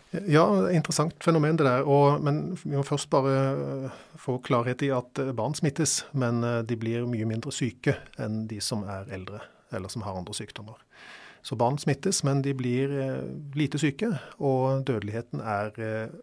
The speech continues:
omtrent ikke til stede. Eh, og hvorfor det? Det kan man lure på. Det kan ha noe med immuniteten å gjøre. Barn har en, eh, et umodent immunsystem som ikke har blitt trigget av å møte verden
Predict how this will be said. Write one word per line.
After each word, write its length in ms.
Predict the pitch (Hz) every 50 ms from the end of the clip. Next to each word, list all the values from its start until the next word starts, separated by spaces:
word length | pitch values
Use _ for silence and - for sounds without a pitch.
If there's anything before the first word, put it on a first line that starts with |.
| _ -
omtrent 420 | - 117 - 120 104 98 101 - -
ikke 400 | 139 - _ - - 110 104 101 - - -
til 100 | - 131
stede. 280 | - - 101 85 - - - _ _ _ _ _ _ _ - - - - - - - _ _ _ _ _ - - - -
Eh, 80 | - 127
og 300 | 127 139 135 131 131 127 - - - _ -
hvorfor 480 | 143 117 113 - - - - - 156
det? 240 | 147 165 185 170 110 92 - - -
Det 160 | - 123 135
kan 120 | - 139 127
man 120 | 131 135
lure 200 | 139 135 120 -
på. 340 | 123 - 143 170 202 180 135 - - -
Det 100 | 139 139
kan 140 | - 135 123
ha 180 | 117 127 120
noe 220 | 139 143 127 113 110
med 160 | 117 123 120
immuniteten 580 | 117 117 123 127 - 110 90 90 _ - -
å 80 | 120 123
gjøre. 460 | 127 123 113 110 131 170 208 175 139 - - -
Barn 260 | 120 113 110 127 127
har 220 | 123 120 117 117
en, 220 | 120 117 117 120 120
eh, 560 | 120 117 117 113 117 123 117 120 - - 113
et 140 | - _ - -
umodent 680 | 143 123 107 98 101 107 104 113 127 127 - - -
immunsystem 720 | 135 123 120 120 107 104 107 - 120 - - 143 143 160 165
som 160 | - - 135
ikke 200 | 120 - - 120
har 100 | 113 110
blitt 400 | - 117 - _ _ - - -
trigget 540 | - - 139 104 90 90 131 135 - - -
av 320 | - 113 107 104 107 - - _ _ - - - - - - - - - - -
å 80 | - 117
møte 280 | 120 101 90 - -
verden 400 | 113 101 90 98 107 117 135 135